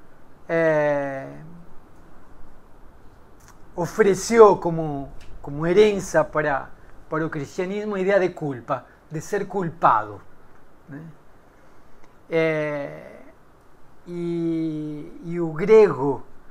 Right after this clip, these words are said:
ofereceu as técnicas de purificação, as técnicas de, hum,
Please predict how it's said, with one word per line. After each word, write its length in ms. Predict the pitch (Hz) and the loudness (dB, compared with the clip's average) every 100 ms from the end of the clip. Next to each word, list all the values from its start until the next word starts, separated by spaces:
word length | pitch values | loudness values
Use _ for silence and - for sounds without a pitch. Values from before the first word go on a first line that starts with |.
| - - - | -16 -12 -8
ofereceu 1200 | 156 - - 170 170 - 190 190 190 185 180 180 - | -8 -8 -2 -2 -2 -6 -2 2 2 2 2 0 0
as 220 | 160 - | -4 -4
técnicas 1000 | - 240 214 202 165 156 - 139 - - - - - - | 2 4 4 2 -4 -4 -2 -4 -4 -18 -20 -20 -18 -4
de 160 | 180 | -4
purificação, 1120 | 180 226 226 196 214 208 196 185 180 143 120 - - - - - - - - - - | -2 -6 -4 -6 -6 0 0 2 0 0 -2 -14 -18 -20 -20 -20 -20 -20 -20 -20 -12
as 220 | - 151 - | -6 -6 -6
técnicas 800 | - 190 170 190 185 175 165 156 | -6 -4 -4 -8 0 0 0 -4
de, 680 | 135 170 170 165 160 156 151 | -4 0 2 2 0 0 -4
hum, 380 | 147 143 139 | -6 -8 -10